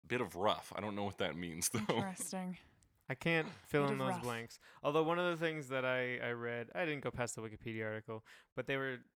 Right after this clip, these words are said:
Speaker 3: saying how he wanted to use, like, old-fashioned language,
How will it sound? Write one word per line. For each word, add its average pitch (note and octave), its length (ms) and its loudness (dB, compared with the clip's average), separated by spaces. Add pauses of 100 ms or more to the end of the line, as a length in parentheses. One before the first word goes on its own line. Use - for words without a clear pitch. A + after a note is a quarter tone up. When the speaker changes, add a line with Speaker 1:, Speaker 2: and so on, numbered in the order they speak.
(120)
Speaker 3:
saying C3+ 440 -2
how B2 480 2
he B2 220 -6
wanted B2+ 460 -2
to B2+ 340 -2
use, A#2+ 340 -6
like, A2+ 200 -4
old-fashioned B2 840 -6
language, C#3 540 -4